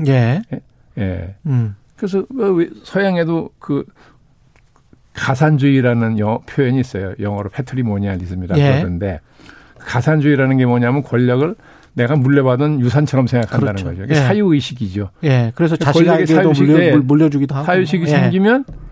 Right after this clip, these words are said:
Speaker 2: 이제 권력을 남용하게 된다. 내
Speaker 1: 그렇죠.
Speaker 2: 거니까.
Speaker 1: 음.
Speaker 2: 예. 그 권력을 남용하면 모든 폐단이 생기죠. 부정부패 생기고 정실 인사 생기고.
Speaker 1: 음.
Speaker 2: 그렇죠? 예. 근데 그 거-, 근데 그 권력의 사유의식을 안 가져야 되니까
Speaker 1: 음.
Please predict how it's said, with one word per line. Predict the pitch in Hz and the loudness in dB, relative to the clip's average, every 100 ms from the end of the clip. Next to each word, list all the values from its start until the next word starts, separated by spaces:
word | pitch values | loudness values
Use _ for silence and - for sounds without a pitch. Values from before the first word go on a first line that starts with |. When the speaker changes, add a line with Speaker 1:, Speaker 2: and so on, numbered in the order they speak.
| - - | -20 -8
Speaker 2:
이제 | 165 | -4
권력을 | - 151 143 | 2 4 4
남용하게 | 131 113 117 113 107 | 2 2 0 0 -2
된다. | 104 98 | -4 -2
내 | 151 | 0
Speaker 1:
그렇죠. | 175 147 262 | 2 2 2
Speaker 2:
거니까. | 196 131 98 110 101 | 0 -2 -4 -4 -2
Speaker 1:
음. | 147 131 120 - _ - | 0 0 -2 -8 _ -8
Speaker 2:
예. | 107 95 _ _ - | -8 -8 _ _ -8
그 | |
권력을 | 190 175 180 175 | 0 2 2 2
남용하면 | 160 151 165 165 175 202 247 214 - | 2 2 2 2 2 0 0 -2 -4
모든 | 104 117 143 143 160 | -4 0 0 0 0
폐단이 | 147 135 135 | 0 0 0
생기죠. | 127 120 107 107 98 _ | 0 -2 -2 -6 -8 _
부정부패 | 113 104 98 87 - 85 | -6 -4 -4 -6 -10 -10
생기고 | - 151 143 135 131 | -6 -4 -4 -4 -4
정실 | 131 131 117 | -2 0 0
인사 | 123 117 113 | -2 -2 -4
생기고. | 113 110 110 110 110 _ - | -6 -6 -6 -8 -12 _ -2
Speaker 1:
음. | 147 131 | 2 4
Speaker 2:
그렇죠? | 131 131 208 117 _ _ - | 2 0 -6 -8 _ _ -6
예. | 117 110 95 - _ _ _ _ _ - | -4 -2 -6 -12 _ _ _ _ _ -14
근데 | - 180 | -6 -2
그 | 208 | -2
거-, | - 190 | -2 -8
근데 | - 196 190 | -4 0 0
그 | 190 | 0
권력의 | - 165 175 165 | 2 2 2 0
사유의식을 | - 185 175 165 156 156 - | -2 0 0 -2 -2 -4 -2
안 | 117 139 | 0 2
가져야 | 143 127 123 | 2 2 0
되니까 | 107 92 - 107 90 87 | -2 -6 -4 -4 -4 -6
Speaker 1:
음. | 135 107 | -6 -6